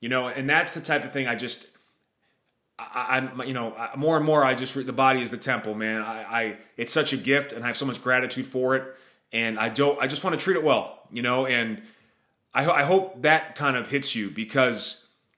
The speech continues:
at some point, um, sooner than, sooner or later, hopefully sooner than later, but you just, you realize, wow, this, you know, what is food? Food is fuel.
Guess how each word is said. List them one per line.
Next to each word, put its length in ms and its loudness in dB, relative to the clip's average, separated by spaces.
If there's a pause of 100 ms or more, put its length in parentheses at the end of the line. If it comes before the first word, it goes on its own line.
(420)
at 120 -4
some 260 0
point, 400 0 (140)
um, 440 -2 (100)
sooner 340 0
than, 400 -6
sooner 360 0
or 260 0
later, 580 0 (240)
hopefully 340 0
sooner 380 0
than 180 -4
later, 420 -2 (440)
but 300 4
you 80 -10
just, 320 -6
you 120 -6
realize, 420 4
wow, 240 4
this, 300 -4
you 80 -4
know, 160 -6 (180)
what 280 2
is 180 0
food? 320 -2
Food 140 0
is 100 -2
fuel. 340 -4